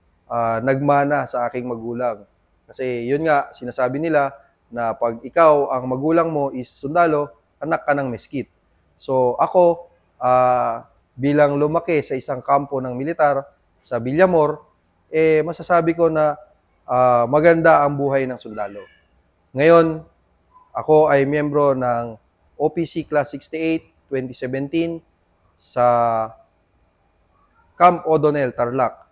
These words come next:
Ngayon, ako ay isang officer dito sa Sixth Infantry ka-, ah, Redskin Battalion as Delta Company Commander, at the same time, logistic officer dito sa aming batalyon. Ang buhay ko noon,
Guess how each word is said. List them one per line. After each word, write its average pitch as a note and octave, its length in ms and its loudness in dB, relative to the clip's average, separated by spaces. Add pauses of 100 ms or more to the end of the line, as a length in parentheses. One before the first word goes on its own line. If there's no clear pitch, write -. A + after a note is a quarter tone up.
(560)
Ngayon, C#3+ 360 2
ako C#3+ 240 0
ay C#3 200 0
isang C3+ 200 -4
officer D3 560 -2 (240)
dito B2 240 -12
sa C3+ 80 -12
Sixth - 280 -18
Infantry C3+ 560 -6
ka-, B2+ 200 -8 (360)
ah, A#2 400 2
Redskin C3+ 320 -2
Battalion C#3+ 560 2 (480)
as D3+ 480 2
Delta C#3+ 320 0
Company C#3 400 0
Commander, D3+ 640 -2 (320)
at C#3 160 -6
the C3+ 120 -8
same D#3 240 -2
time, C#3+ 400 0 (320)
logistic D#3+ 480 -4
officer C#3+ 480 -4 (480)
dito B2+ 400 0
sa A#2+ 240 -6
aming A#2+ 160 -8
batalyon. G#2+ 480 -10 (640)
Ang B2 160 -6
buhay F3 320 4
ko F3 160 0
noon, F3 480 2